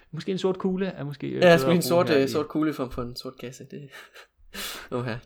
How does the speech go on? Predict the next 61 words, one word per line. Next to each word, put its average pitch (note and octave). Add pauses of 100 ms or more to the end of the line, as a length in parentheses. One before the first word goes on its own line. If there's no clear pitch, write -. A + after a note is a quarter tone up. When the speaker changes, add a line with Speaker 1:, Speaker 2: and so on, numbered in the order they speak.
Speaker 2:
Det D3
er D3
ellers, C3+
øh, A#2
det C3+
fedeste, D3
når A#2+
man A2+
har B2
et A#2+
eller A2+
andet A#2
sådan, A2+
om B2 (460)
det B2+
virker. C3+
Vi A#2+
ved G3
ikke, F#3
hvordan, D3+
men A2+
det C3
gør G#2+
det. G2 (280)
Det C3
er -
lidt D3+
det C#3
samme C3
her, C#3
udover B2+
vi B2
ikke D3+
ved, B2+
hvordan G2
det G#2
virker. F#2+
Det C3+
er A2+
bare G2 (360)
<laughs> - (600)
mysteriekuglen, C3
altså, A2 (580)
så C#3
kan B2
man A#2+
undre B2+
sig A#2
over, G#2
hvordan G#2
det G#2+
lige F#2+
fungerer. F#2+
Men G#2
det, A#2
øh, F#2+ (760)
Speaker 1:
Ja. -
Speaker 2:
ja, - (120)
forhåbentlig D#3
lærer C3
vi A#2+